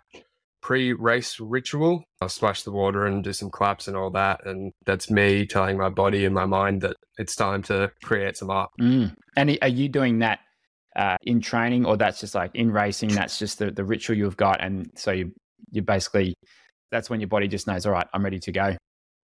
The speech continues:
Speaker 1: Yeah, well, I mean, I would consider myself, you know, a lot of people speak whether they're a trainer or a racer, and I know me, I'm a, I'm a racer. So for me, it automatically just clicks in on race day. But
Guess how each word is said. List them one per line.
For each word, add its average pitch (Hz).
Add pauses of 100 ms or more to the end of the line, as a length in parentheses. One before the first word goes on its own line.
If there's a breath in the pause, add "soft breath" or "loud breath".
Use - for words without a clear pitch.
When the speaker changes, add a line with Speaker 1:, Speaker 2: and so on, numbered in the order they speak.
(140)
Speaker 1:
Yeah, 107
well, 107
I 107
mean, 107
I 110
would 104
consider 104
myself, 101
you 110
know, 98 (100)
a 120
lot 120
of 113
people 104
speak -
whether 95
they're 95
a 92
trainer 104
or 98
a -
racer, 104
and 98
I 104
know 98
me, 95
I'm 101
a, 92 (500)
I'm 95
a 90
racer. 92
So 95 (540)
for 117
me, 107
it 98
automatically 98
just 92
clicks 98
in 95
on 92
race 95
day. 95 (200)
But 95